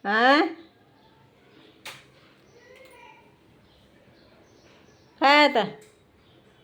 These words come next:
आहे का काय? बाहेर सोड, बाहेर सोड, बाहेर सोड.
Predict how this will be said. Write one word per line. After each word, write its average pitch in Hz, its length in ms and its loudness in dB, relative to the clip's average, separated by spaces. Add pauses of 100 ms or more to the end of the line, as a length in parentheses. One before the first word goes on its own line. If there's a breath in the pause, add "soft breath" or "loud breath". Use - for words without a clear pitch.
(1700)
आहे 262 100 4
का 302 120 4
काय? 254 180 -2 (2250)
बाहेर 185 300 -2
सोड, 196 380 0
बाहेर 196 380 0
सोड, 196 360 -2
बाहेर 190 400 0
सोड. 202 400 -2